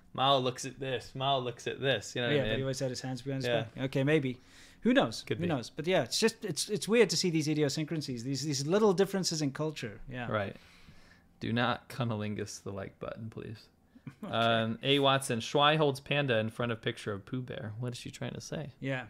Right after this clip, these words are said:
Speaker 1: You know some people are gonna read way into that.
Speaker 2: Yeah, I
Speaker 1: Not
Speaker 2: do,
Speaker 1: us.
Speaker 2: I do think it's rather
Speaker 1: It
Speaker 2: odd
Speaker 1: is
Speaker 2: that of the three
Speaker 1: bizarre.
Speaker 2: pictures that's got a Winnie the Pooh in it, it's a bit strange.
Speaker 1: It's wicked
Speaker 2: Mm.
Speaker 1: weird.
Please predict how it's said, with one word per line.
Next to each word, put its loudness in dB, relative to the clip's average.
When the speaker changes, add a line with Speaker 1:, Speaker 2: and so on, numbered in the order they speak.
Speaker 1:
You 2
know 10
some 4
people 2
are 4
gonna -2
read -4
way -4
into -10
that. -8
Speaker 2:
Yeah, 2
I 0
Speaker 1:
Not 6
Speaker 2:
do, 8
Speaker 1:
us. 2
Speaker 2:
I 6
do 2
think 4
it's 4
rather 8
Speaker 1:
It 10
Speaker 2:
odd 12
Speaker 1:
is 6
Speaker 2:
that 6
of 10
the 8
three 8
Speaker 1:
bizarre. 10
Speaker 2:
pictures 4
that's 8
got 6
a 6
Winnie 4
the 2
Pooh 2
in 6
it, 2
it's 0
a 6
bit 2
strange. 0
Speaker 1:
It's 4
wicked 2
Speaker 2:
Mm. -6
Speaker 1:
weird. -4